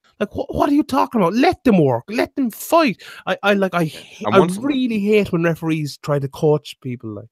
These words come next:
Speaker 2: Yeah, once the ref starts saying, "You gotta work as well," the other guy's gonna try and slow it down and gonna
Speaker 1: Yeah.
Speaker 2: tie you up and just play the game, and it's just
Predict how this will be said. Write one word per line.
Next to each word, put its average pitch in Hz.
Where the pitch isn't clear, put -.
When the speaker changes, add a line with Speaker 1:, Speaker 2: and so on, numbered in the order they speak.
Speaker 2:
Yeah, 90
once 135
the 131
ref 127
starts 113
saying, 110
"You 104
gotta 104
work 104
as 87
well," 98
the 92
other 110
guy's 104
gonna 101
try 101
and 95
slow 101
it 95
down 98
and 90
gonna 101
Speaker 1:
Yeah. 123
Speaker 2:
tie 98
you 95
up 101
and 82
just -
play 95
the 87
game, 92
and 80
it's 80
just -